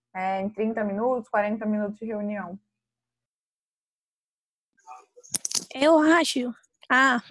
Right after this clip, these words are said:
Speaker 2: oi, eu sou a Duda, sou trainee da empresa, entrei esse ano. E eu acho que foi um ano de muita superação, né, com essa visão meio que de fora, porque eu entrei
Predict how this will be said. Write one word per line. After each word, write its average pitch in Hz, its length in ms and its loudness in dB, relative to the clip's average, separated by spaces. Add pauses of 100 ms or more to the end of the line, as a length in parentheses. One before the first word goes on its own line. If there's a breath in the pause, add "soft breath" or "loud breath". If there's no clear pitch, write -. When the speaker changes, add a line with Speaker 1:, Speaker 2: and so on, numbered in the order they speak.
(120)
Speaker 2:
oi, 277 200 6
eu 262 80 2
sou 262 160 4
a 240 100 4
Duda, 233 400 -6
sou 240 160 -10
trainee 233 500 -6 (480)
da 240 120 -2
empresa, 233 400 -2
entrei 226 280 -4
esse 226 200 -6
ano. 220 220 0 (520 loud breath)
E 269 140 4
eu 269 180 6
acho 269 380 0 (100)
que 285 460 -6 (100)
foi 285 220 4
um 285 80 2
ano 277 240 -2
de 285 260 0
muita 285 260 0
superação, 302 840 0
né, 294 240 0
com - 80 -2
essa 269 220 0
visão 262 280 2
meio 262 280 2
que - 140 -6
de 254 140 4
fora, 220 500 2
porque 233 520 -2 (400 soft breath)
eu 269 160 6
entrei 277 560 0